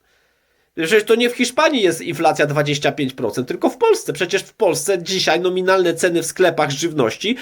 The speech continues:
są prawie już w wysokości w Hiszpanii, tylko że w Hiszpanii za wynajem płacisz dwa razy mniej, gazu prawie nie zużywasz,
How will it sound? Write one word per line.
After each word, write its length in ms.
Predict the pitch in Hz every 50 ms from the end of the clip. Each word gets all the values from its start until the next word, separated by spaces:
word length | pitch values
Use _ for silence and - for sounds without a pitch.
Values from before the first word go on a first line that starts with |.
| - - -
są 160 | - - 240
prawie 380 | 240 240 226 196 151 131 160 190
już 180 | 196 196 180
w 20 | 165
wysokości 540 | 185 180 - 208 202 - 175 160 - - 220
w 40 |
Hiszpanii, 480 | - - 247 - - - 120 101 117 147
tylko 220 | 151 185 185 196
że 120 | 175 170 170
w 40 | 165
Hiszpanii 460 | - 170 143 - 185 175 175 160 143
za 120 | 139 151
wynajem 400 | 147 143 139 143 135 131 120 117
płacisz 300 | 117 - 127 - 113 101
dwa 160 | 98 104 160
razy 280 | 175 170 160 - 135 127
mniej, 220 | 117 101 98 117
gazu 280 | 117 160 147 123 120 120
prawie 280 | - - 117 107 110 104
nie 160 | 113 151 165
zużywasz, 640 | 143 165 117 113 110 104 95 85 87 110 - -